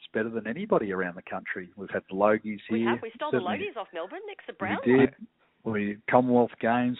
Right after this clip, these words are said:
Speaker 1: we, we did a great job, and, uh, uh, the Queen and Adam Lambert concert, with all sorts of things that we can do here on the Gold Coast, so why not?
Speaker 2: Have you had any serious conversations about that?
Speaker 1: Not directly with the A F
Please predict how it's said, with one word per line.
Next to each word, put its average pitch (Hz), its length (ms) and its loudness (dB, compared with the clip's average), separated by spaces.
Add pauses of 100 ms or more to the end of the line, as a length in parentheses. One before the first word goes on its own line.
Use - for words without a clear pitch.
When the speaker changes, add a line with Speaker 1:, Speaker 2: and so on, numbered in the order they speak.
Speaker 1:
we, 98 340 -4
we 107 140 -6
did 101 160 -2
a - 20 -2
great 110 360 6
job, 117 320 4
and, 95 220 -16
uh, 95 220 -8 (500)
uh, 92 60 -12
the - 80 -14
Queen 131 380 2
and 113 100 2
Adam 113 260 2
Lambert 117 420 -2 (120)
concert, 120 460 -8
with 113 160 -2 (300)
all 139 300 -2
sorts 113 200 -2
of 98 100 -10
things 98 240 -8
that - 100 -10
we 90 80 -8
can - 140 -8
do - 160 0
here 98 140 -2
on 92 60 -6
the 92 120 -10
Gold 92 260 -2
Coast, 87 260 -4
so 95 100 -4
why 107 220 0
not? 90 180 -8 (360)
Speaker 2:
Have 240 140 -10
you 254 100 -10
had 254 200 -4 (140)
any 247 220 -8
serious 240 320 -10
conversations 226 600 -12
about 262 380 -12
that? - 80 -14 (760)
Speaker 1:
Not 143 300 4
directly 180 400 4
with 135 140 2
the 127 80 4
A 123 180 6
F 110 60 -2